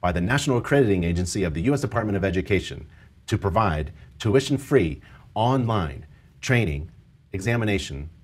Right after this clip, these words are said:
certification, and continuing education to InterNACHI members. InterNACHI School is also a member college of the National Association of Career Colleges of Canada.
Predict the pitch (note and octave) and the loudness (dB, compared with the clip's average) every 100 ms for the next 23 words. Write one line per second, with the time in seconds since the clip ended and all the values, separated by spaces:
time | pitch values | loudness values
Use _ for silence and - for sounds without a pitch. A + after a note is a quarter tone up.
0 | - - C3 B2 G#2 F#2+ E2 D#2+ D2 D#2+ | -20 -4 0 0 0 -4 -4 -6 -10 -12
1 | - - F2+ F#2 F2 C3 C3 G#2+ F#2 F2 | -18 -10 -8 -6 -2 0 0 0 -2 -2
2 | E2+ D#2+ E2 D#2+ - - G#2 G#2+ A2 G2+ | -6 -6 -6 -10 -12 -8 -6 -4 -4 -4
3 | G2+ F#2 E2+ C2 - - - - - - | -2 -4 -4 -8 -12 -16 -20 -20 -20 -20
4 | _ _ - B2+ B2 A#2+ - A2 F#2+ - | _ _ -4 -2 -2 -4 -4 -2 -2 -2
5 | C3+ D#3+ G2 D#2 D#2+ - - - F2+ A2+ | -4 -2 -2 -4 -4 -10 -16 -6 -2 0
6 | D3 G2+ D2+ C#2 B1 - - F2 F2+ F#2 | 0 0 -2 -6 -8 -14 -12 -6 -4 -2
7 | B2+ - C3 A#2 A2+ G2+ F#2+ E2 F#2 F2 | -2 -2 -4 -4 -6 -4 -4 -4 -6 -8
8 | - F#2 B2 - D#2+ D#2+ E2+ E2+ - G#2 | -4 0 0 -2 -6 -4 -6 -6 -6 -6
9 | D#2+ B1+ | -6 -10